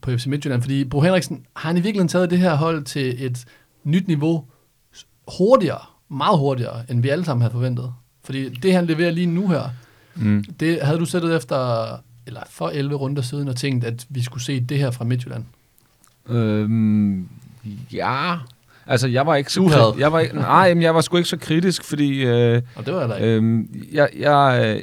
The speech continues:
Speaker 2: jeg har hele tiden haft en fornemmelse af, at, øh, at det Bo, han kommer ind med, øh, det var måske lidt, øh, det, som Priske ikke havde. Altså det her, øh, smittende, øh, humør,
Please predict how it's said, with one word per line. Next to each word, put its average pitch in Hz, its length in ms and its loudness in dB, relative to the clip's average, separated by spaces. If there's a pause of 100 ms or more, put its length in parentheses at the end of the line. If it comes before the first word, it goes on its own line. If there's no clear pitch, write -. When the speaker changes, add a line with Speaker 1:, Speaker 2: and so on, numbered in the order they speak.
(140)
Speaker 2:
jeg 139 80 0
har 143 60 2
hele 151 160 2
tiden 156 200 -2
haft 139 280 2
en 127 160 0
fornemmelse 127 460 0
af, 127 240 0 (160)
at, 113 180 -6
øh, 107 260 0
at - 140 -6
det 135 140 0
Bo, 135 280 0
han 135 140 0
kommer 120 260 0
ind 123 180 -2
med, 120 200 2 (540)
øh, 117 240 2
det 131 60 4
var 127 80 6
måske 123 280 2
lidt, 123 360 0
øh, 107 580 2
det, 123 180 2
som 117 160 -2
Priske 127 500 -2
ikke 123 280 4
havde. 110 420 2 (240)
Altså 113 220 0
det 120 200 4
her, 117 280 4 (160)
øh, 98 580 -2
smittende, 131 760 0
øh, 110 300 2
humør, 120 460 2